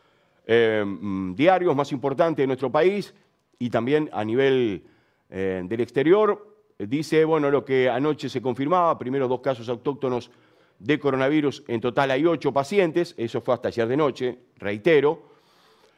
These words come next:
los nuevos casos surgen en Montevideo y Maldonado. Eh, aquí en Maldonado ya, eh, se sabe que sería un profesional de la salud, eh, un traumatólogo,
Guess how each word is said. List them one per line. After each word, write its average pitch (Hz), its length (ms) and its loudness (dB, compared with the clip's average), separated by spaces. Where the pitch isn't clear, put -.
los 123 140 2
nuevos 156 200 4
casos 156 300 -2
surgen 151 320 0
en 131 80 0
Montevideo 143 380 0
y - 20 0
Maldonado. 160 720 2
Eh, 113 340 2
aquí 107 200 -4
en 131 80 2
Maldonado 131 460 2
ya, 120 640 0
eh, 98 600 -4
se - 180 -10
sabe 127 300 2
que 107 100 -8
sería 110 560 0
un 110 140 -8
profesional 151 760 0
de 87 120 -10
la 87 80 -6
salud, 165 480 2
eh, 90 840 -4
un 90 800 -6
traumatólogo, 139 880 0